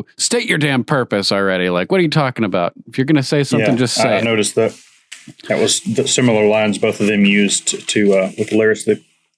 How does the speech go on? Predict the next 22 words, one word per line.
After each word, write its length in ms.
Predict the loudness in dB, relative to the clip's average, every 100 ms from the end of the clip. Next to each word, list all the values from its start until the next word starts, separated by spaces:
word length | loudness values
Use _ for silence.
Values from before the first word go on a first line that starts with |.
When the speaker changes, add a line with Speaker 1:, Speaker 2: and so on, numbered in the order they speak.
| _ -4
Speaker 2:
Clubfoot 380 | 0 2 2
Speaker 1:
Oh, 120 | 2 2
yeah, 220 | 2 2
Speaker 2:
and, 80 | 2
Speaker 1:
yeah, 60 |
Speaker 2:
uh, 40 | 2
Speaker 1:
yeah. 360 | 2 2 2 -2 _ _ _ _ -2
And 120 | 0
Joffrey. 260 | 2 0 2 2
Speaker 2:
to, 40 | 2
uh, 160 | 0
Joffrey 680 | -2 0 0 2 2 0 -2
when 300 | -2 -2 -4 -4
he's 100 | -2
like, 100 | 0
"I'm 120 | 2
on 160 | 4 4
watch. 360 | 2 0 -2 -2
State 280 | 0 -2
your 80 | 0
business." 380 | -2 -4 -4 -2
Speaker 1:
<laughs> 800 | 0 -2 -2 -4 -4 -4 -4